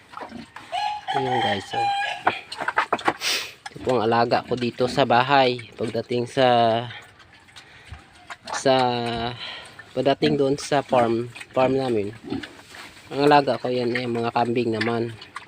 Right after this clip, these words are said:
Tingnan yung mga video ko, may mga kambing pa. Dahil sa sobrang hirap ng buhay, kailangan dumiskarte. At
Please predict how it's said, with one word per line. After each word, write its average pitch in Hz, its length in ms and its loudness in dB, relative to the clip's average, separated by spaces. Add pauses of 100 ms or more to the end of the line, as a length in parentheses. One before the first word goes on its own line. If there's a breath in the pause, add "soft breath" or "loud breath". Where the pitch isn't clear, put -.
(140)
Tingnan 120 380 -4
yung 117 180 -4
mga 127 240 -10
video 127 320 0
ko, 156 240 6
may 143 160 0
mga 127 240 -6
kambing 123 480 -2
pa. 120 240 -8 (1040)
Dahil 135 320 2
sa 123 480 -2 (320)
sobrang 135 560 0
hirap 131 400 -2
ng 123 160 0
buhay, 127 400 0
kailangan 120 560 -2
dumiskarte. 117 800 -6 (960)
At - 100 -20